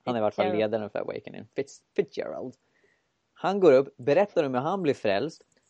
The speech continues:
Speaker 1: tar upp åtta vänner. De får alla detaljerat berätta om hur de blev frälsta. Hur de lämnar ateism, hur de lämnar droger, hur de läm-, lämnar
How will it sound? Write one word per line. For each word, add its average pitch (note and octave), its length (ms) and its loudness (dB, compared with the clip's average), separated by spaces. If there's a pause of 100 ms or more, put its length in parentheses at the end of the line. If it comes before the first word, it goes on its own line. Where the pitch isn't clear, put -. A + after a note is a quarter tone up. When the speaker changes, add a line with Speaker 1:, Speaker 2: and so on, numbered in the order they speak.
Speaker 1:
tar D#3 240 4
upp G#3+ 260 6
åtta F3 420 2
vänner. E3+ 640 -2 (460)
De F#3+ 380 6
får F#3+ 160 8 (180)
alla C#3 420 4
detaljerat C3+ 560 2
berätta A#2 340 -2
om A#2+ 180 -4
hur B2+ 140 -2
de E3 440 4
blev A2+ 280 -2
frälsta. A2 640 -4 (420)
Hur C3 80 -2
de C#3+ 240 0
lämnar A2+ 420 0
ateism, C#3 760 -4
hur A#2+ 100 -6
de A#2 240 -2
lämnar G#2+ 280 -6
droger, C3 600 2
hur A#2+ 60 -10
de A2 220 -4
läm-, G#2 340 -6
lämnar G2+ 520 -4